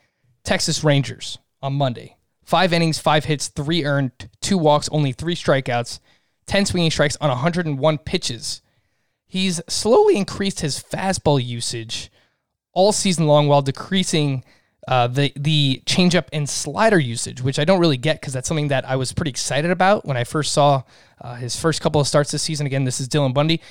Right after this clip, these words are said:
His first four starts, a one point five seven E R A. The last seven for Dylan Bundy, a four point six two.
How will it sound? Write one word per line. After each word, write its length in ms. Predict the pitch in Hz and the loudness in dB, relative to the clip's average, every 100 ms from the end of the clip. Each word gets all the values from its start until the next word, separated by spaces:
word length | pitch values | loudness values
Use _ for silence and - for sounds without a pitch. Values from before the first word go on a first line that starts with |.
| - | -4
His 160 | 170 | -2
first 280 | - 220 - | 2 2 4
four 180 | 196 196 | 2 2
starts, 300 | - 185 - | 4 2 2
a 80 | 139 | -2
one 240 | 135 180 | 2 0
point 260 | - 180 - | 2 0 2
five 320 | - 175 165 | 2 4 4
seven 260 | - 180 165 | 2 2 2
E 160 | 175 | 4
R 160 | 170 175 | 6 6
A. 180 | 190 185 _ _ _ | 4 0 _ _ _
The 80 | 139 | 0
last 380 | 151 156 - - | 2 2 0 0
seven 320 | 208 208 147 | 2 2 2
for 120 | - | 0
Dylan 300 | 131 123 120 | 0 0 0
Bundy, 340 | 123 123 120 - _ _ 139 | 0 -2 -2 -8 _ _ -8
a 60 | |
four 280 | - 175 175 | -2 4 4
point 360 | - 180 151 - | 4 0 0 0
six 340 | - - - | -2 -2 -4
two. 480 | - - 247 147 | -2 2 2 2